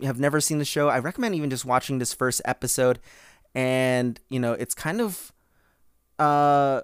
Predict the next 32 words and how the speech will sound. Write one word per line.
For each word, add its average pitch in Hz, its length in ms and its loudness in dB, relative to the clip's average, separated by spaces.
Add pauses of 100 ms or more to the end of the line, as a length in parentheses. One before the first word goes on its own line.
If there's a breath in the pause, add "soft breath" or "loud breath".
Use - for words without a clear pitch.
(840)
no, 147 160 -6
it's 113 300 -6
not 156 140 0
kind 117 220 -4
of. 104 80 -10
It's 123 140 -4
actually 160 300 2
very 139 340 -2
tragic 135 400 0
that 120 160 -2
it's - 240 -8
based 120 360 -6
on 117 160 -4
a, 110 60 -6 (100)
on 113 120 -6
a 110 60 -8
true 117 280 -8
story 113 300 -6
a-, 107 80 -4
about 104 400 -8
the 113 200 -4
Hart 120 280 -2
family 117 280 -4
murders. 107 460 -6
And 110 180 -10 (340 loud breath)
if 117 80 -10
you've 127 120 -2
never 131 240 2
heard 143 220 0
of 135 120 -2
them, 139 340 0
um, 123 400 -2